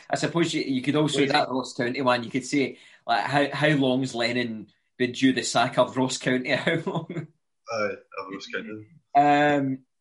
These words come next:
Speaker 2: Oh,
Speaker 1: right,
Speaker 2: dear.
Speaker 1: guys, uh, this game, um, Celtic set pieces. What are they all about, by the way? They can't. Ha-, right, Jordan. Ha-, right, no, uh, uh, for-, forgive me if, if I'm being a bit, um,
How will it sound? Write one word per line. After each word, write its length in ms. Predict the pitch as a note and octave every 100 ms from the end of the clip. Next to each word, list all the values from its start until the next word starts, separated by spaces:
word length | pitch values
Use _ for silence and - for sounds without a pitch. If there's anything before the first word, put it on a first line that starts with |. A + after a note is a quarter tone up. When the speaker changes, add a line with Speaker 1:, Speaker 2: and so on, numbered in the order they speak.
| _ _ _ _ _
Speaker 2:
Oh, 140 | D3 D3
Speaker 1:
right, 160 | C#3
Speaker 2:
dear. 100 | C3
Speaker 1:
guys, 500 | C3 B2+ - - - _ B2
uh, 380 | C3 B2+ B2 B2
this 280 | D#3+ -
game, 400 | - C#3+ C3+ C3 _ -
um, 640 | B2+ C3 B2+ B2 B2 - - - - - _
Celtic 560 | - - D3 D3 C3+ A#2+
set 320 | - C3+ B2
pieces. 540 | - A2 B2+ - - - _ _ _ _ _ _
What 260 | A2+ C#3+ A2
are 140 | A#2
they 140 | A2
all 200 | A2 G2
about, 220 | F#2+ G#2 -
by 160 | A2+
the 100 | A2
way? 160 | G#2+ F#2+
They 360 | G#2+ C#3+ C#3
can't. 340 | B2 - A2+ A2+ - - _ -
Ha-, 280 | - F3 F3+
right, 160 | G#3+ B2+
Jordan. 460 | D#3 D3 C#3 G#2+ - _ _ _ _
Ha-, 380 | - C#3+ F3 C3+
right, 240 | C3 B2+ C#3
no, 160 | C#3+
uh, 200 | C#3+ D#3 F3+ -
uh, 340 | F3+ - C#3+ - -
for-, 260 | E3 D#3 -
forgive 400 | - E3 G#3 A3+
me 200 | A3+ A3
if, 180 | D3+ -
if 160 | C#3+ C3
I'm 100 | B2
being 220 | C#3 C#3
a 80 | C3 C3+ B2 - _
bit, 460 | A#2+ A2+ G#2+ A2 G#2+
um, 300 | G#2+ G#2+ G#2+